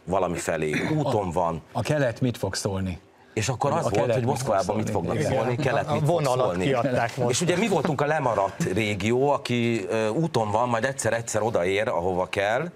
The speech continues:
Speaker 1: és, ö, ez egy utánzás volt, ez egy, ö,
Speaker 2: Most a
Speaker 1: ez egy
Speaker 2: kommunizmusról beszélsz, ugye, jól
Speaker 1: Igen,
Speaker 2: sejtem,
Speaker 1: de
Speaker 2: igen.
Speaker 1: ezt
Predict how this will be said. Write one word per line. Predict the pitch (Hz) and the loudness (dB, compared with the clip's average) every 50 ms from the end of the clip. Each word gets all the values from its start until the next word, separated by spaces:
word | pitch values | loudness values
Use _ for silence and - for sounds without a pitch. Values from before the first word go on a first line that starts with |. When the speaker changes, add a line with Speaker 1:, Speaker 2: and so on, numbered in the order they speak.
| - - - - - - - - - | -16 -20 -20 -20 -20 -20 -20 -12 -6
Speaker 1:
és, | - 107 104 - 139 | -4 -2 -2 0 0
ö, | 131 123 123 127 - - | 0 0 0 -2 -2 -2
ez | - 117 | -2 0
egy | 135 143 | 0 0
utánzás | 170 - - 123 101 92 90 95 92 87 - - | 0 0 0 0 0 0 0 -2 -2 -2 -2 -2
volt, | 98 101 113 120 120 | 0 0 0 0 -2
ez | 107 92 | -2 -2
egy, | 110 104 95 92 101 | -2 -2 -2 -2 0
ö, | 104 104 101 104 104 | 0 2 0 0 0
Speaker 2:
Most | 104 127 123 - | 0 0 0 0
a | 135 | 0
Speaker 1:
ez | 104 | 2
egy | - | 2
Speaker 2:
kommunizmusról | 139 135 131 131 127 117 113 113 110 - 117 110 | 2 2 2 2 2 2 0 0 0 0 0 0
beszélsz, | 101 107 104 - 123 110 - | 0 0 0 0 -2 0 0
ugye, | 131 123 120 | 0 0 0
jól | 113 110 | 0 2
Speaker 1:
Igen, | 131 127 127 - 185 233 | 0 0 0 2 0 0
Speaker 2:
sejtem, | - 196 - 120 | 0 0 -2 0
Speaker 1:
de | 113 135 | 0 0
Speaker 2:
igen. | 143 165 165 147 - - | 0 0 0 -2 -2 -4
Speaker 1:
ezt | - 139 139 - | -4 -4 -4 -6